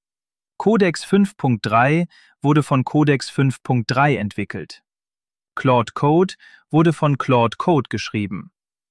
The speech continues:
Die Systeme entwickeln sich jetzt selbst weiter. Man kann darüber streiten, was das philosophisch bedeutet, aber praktisch bedeutet es, der klassische Entwicklungszyklus,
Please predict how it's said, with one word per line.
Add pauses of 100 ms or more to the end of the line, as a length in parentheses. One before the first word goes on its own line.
(600)
Die
Systeme
entwickeln
sich
jetzt
selbst
weiter. (840)
Man
kann
darüber
streiten,
was
das
philosophisch
bedeutet, (380)
aber
praktisch
bedeutet
es, (520)
der
klassische
Entwicklungszyklus,